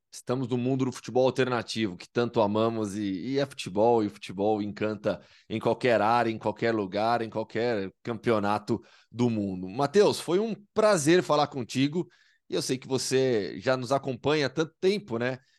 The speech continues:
É, não apenas o podcast Futebol no Mundo, mas a Trivela, e aqui no podcast Futebol no Mundo temos alguns trivelistas, né? Eu, o Biratã, o Bertozzi, é, o, o, o, o, e outros de alma, eu acho, né? Que é o Alex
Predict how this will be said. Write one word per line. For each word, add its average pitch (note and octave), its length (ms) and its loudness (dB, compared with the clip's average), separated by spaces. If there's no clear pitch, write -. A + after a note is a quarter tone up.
É, G#2 140 -10
não D3+ 220 2
apenas C#3+ 400 0
o D3 80 -2
podcast C#3 580 -2
Futebol B2+ 380 -6
no A#2+ 100 -4
Mundo, B2 400 -4
mas A#2+ 340 -4
a - 100 0
Trivela, D3 800 4
e A2+ 100 -4
aqui A#2 220 -2
no B2+ 100 -2
podcast B2 440 -2
Futebol A#2+ 300 -4
no A2+ 60 -6
Mundo A2+ 280 -4
temos A#2 260 0
alguns A2+ 380 0
trivelistas, A2 800 -2
né? G#2+ 220 -2
Eu, C3+ 200 4
o B2 40 4
Biratã, A#2 720 -2
o A2+ 80 -8
Bertozzi, A#2 1040 2
é, G2 500 0
o, D#2 80 -4
o, G#2+ 420 -4
o, C2 480 -12
o, F#2+ 280 -8
e E3+ 180 0
outros A3+ 340 2
de C#4+ 140 6
alma, D3 280 6
eu A#2 140 4
acho, G#2 260 -2
né? A2+ 140 -6
Que - 120 -2
é B2 40 4
o B2 80 4
Alex B2 260 0